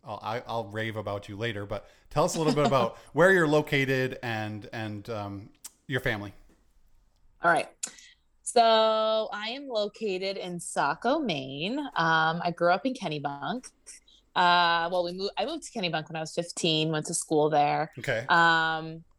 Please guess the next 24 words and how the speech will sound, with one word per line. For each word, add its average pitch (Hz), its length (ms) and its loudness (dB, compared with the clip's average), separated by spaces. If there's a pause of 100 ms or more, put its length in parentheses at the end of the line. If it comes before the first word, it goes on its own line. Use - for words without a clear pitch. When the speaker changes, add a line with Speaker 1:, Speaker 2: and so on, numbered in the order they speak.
Speaker 2:
obviously, 185 880 0
I 165 760 -4 (120)
have 175 200 -6
been 175 120 0
a 170 80 -4
nurse 165 400 -6
for, 156 760 4 (400)
oh 151 240 -6
gosh, 143 440 0
I 160 80 -8
think 151 240 -8 (120)
thirteen 160 340 0
or 165 60 -2
fourteen 165 500 0
years 151 920 -4
now, 165 440 6
always 190 360 4
oncology. 160 880 -6 (880)
Um, 185 560 2 (400)
and 202 800 0 (560)
I 208 160 2
don't 302 160 4
know 233 140 6
what 190 180 4